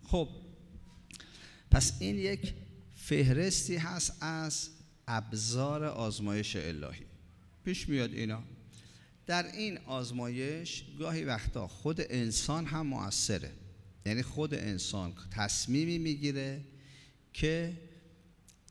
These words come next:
این نوع آسیب‌ها براش ایجاد بشه، یعنی قدرهایی رو طبق بحثمون توضیح دادیم قبلاً، قدرهایی رو انتخاب می‌کنه که قضاش این آسیبه. مثلاً بی احتیاطی در رانندگی، بی احتیاطی در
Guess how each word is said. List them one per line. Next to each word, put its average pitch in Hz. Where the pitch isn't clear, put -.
این 165
نوع 104
آسیب‌ها 113
براش 127
ایجاد 95
بشه، -
یعنی 120
قدرهایی 110
رو 90
طبق 104
بحثمون 120
توضیح 113
دادیم 95
قبلاً، 85
قدرهایی 107
رو 135
انتخاب 107
می‌کنه 151
که 143
قضاش 113
این 175
آسیبه. 143
مثلاً 139
بی 147
احتیاطی 120
در 139
رانندگی، 95
بی 127
احتیاطی 117
در 135